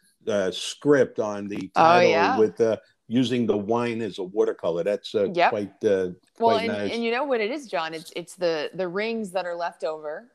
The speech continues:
Speaker 2: after you've had a, hopefully a big night of wine.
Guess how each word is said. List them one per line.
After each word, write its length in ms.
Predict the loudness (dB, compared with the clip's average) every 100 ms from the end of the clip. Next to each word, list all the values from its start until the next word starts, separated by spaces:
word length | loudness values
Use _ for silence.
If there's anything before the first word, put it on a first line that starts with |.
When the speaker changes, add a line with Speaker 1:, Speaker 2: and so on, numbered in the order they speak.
| _ -6
Speaker 2:
after 260 | -4 -4
you've 120 | -6
had 160 | -4 -4
a, 160 | -4 -8 -6
hopefully 360 | -6 -2 0
a 40 | 2
big 300 | 2 0 0
night 300 | -6 -6 -10
of 140 | -8
wine. 480 | -6 -4 -4 -6 -10